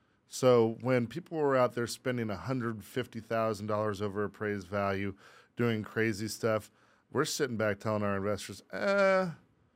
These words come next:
pump the brakes on that. We'll, we'll, we'll, we'll get 'em when we, when, when a right opportunity pops up." And, and although we still did a ton of business during that time, I mean, so many people were out there writing fifty, sixty offers just to land one deal.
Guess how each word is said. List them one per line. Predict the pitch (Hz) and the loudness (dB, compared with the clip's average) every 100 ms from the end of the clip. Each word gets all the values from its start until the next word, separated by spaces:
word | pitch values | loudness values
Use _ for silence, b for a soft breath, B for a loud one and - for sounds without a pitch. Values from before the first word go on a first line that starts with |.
| _ _ - | _ _ -4
pump | 165 160 | -2 -2
the | 127 | -4
brakes | 113 123 117 - | 2 2 2 -2
on | 104 104 | -2 0
that. | 101 104 | 0 -2
We'll, | 110 117 123 | -4 -8 -10
we'll, | 123 127 123 | -8 -8 -6
we'll, | 139 131 131 | -2 -2 -2
we'll | 139 139 | 0 0
get | 107 131 139 | 2 4 4
'em | 131 | 4
when | 123 123 | 0 0
we, | 117 117 | -2 -2
when, | 117 113 113 | -2 -4 -4
when | 107 | -4
a | 101 | -4
right | 92 110 110 | -2 0 2
opportunity | 107 104 98 107 98 95 | 0 -2 -10 -8 -6 -8
pops | - 98 95 - | -6 -4 -4 -4
up." | 104 | -6
And, | 98 98 b b b - | -6 -10 b b b -2
and | 120 | 2
although | 127 127 | 4 4
we | 196 151 | 4 2
still | - 165 | 0 -2
did | 131 | -2
a | 95 | -4
ton | - - - 170 | -10 -14 -8 -4
of | 107 | -4
business | 104 147 113 107 | 0 0 0 -6
during | - 101 98 | -6 -6 -4
that | 98 98 | -2 -4
time, | - 104 101 98 b b b b b | -2 -2 -2 -4 b b b b b
I | 139 | -4
mean, | 135 113 | -2 -2
so | - 127 156 | -4 -2 -2
many | 165 120 | -2 -4
people | - 123 104 | -6 -8 -2
were | 101 101 | 2 4
out | 123 127 | 2 2
there | 101 | -4
writing | 95 107 107 92 | -2 0 0 -4
fifty, | - - 131 - 107 95 | -10 -2 -2 -2 -6 -4
sixty | - 131 - 107 107 | -4 -4 -4 -2 2
offers | 120 113 110 98 | 2 0 -4 -8
just | 135 - | -8 -6
to | 120 | -2
land | 123 110 101 | 0 0 0
one | 120 117 95 | 0 0 -2
deal. | 107 135 90 | 0 2 2